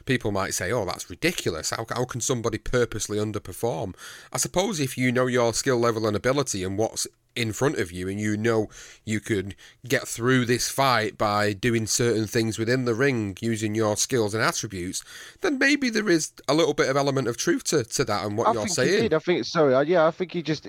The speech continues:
Speaker 2: I think he assessed the situation and thought, "Well, I, I can, I can win this fight. I don't really need to push myself too much."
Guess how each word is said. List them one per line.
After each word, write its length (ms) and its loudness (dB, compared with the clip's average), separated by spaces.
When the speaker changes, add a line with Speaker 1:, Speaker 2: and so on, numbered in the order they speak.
Speaker 2:
I 60 0
think 220 -4
he 160 -4
assessed 320 0
the 60 -14
situation 600 0
and 80 -6
thought, 120 0
"Well, 180 2
I, 300 4
I 80 2
can, 200 -8
I 60 0
can 220 0
win 180 4
this 160 0
fight. 240 2
I 40 4
don't 140 2
really 140 2
need 140 -2
to 80 -8
push 200 -6
myself 320 -2
too 200 -2
much." 480 -2